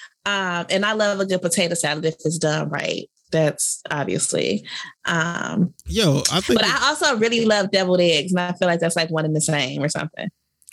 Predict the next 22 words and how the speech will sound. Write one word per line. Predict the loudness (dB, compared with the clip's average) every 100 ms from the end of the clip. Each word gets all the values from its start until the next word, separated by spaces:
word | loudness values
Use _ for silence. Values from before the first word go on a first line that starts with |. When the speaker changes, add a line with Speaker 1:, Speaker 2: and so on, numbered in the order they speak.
| -6
Speaker 2:
Deviled | -2 2 0
eggs | 2
are |
good. | 2 2 2
I, | 0
I, | 0 -2 -2
I | -2
used | -2
to | -2
fuck | -2
with | 0
deviled | 2 2 2
eggs | 2 0
when | 2
I | 4
was | 4
younger. | 2 0 -4 _ -20 -20 -6 0
Um, | 2 2 0 -6 -14 _ -8
the | -2 -2
other | 0 0 0
thing | 2 2 4
is, | 4 4 2 0 -6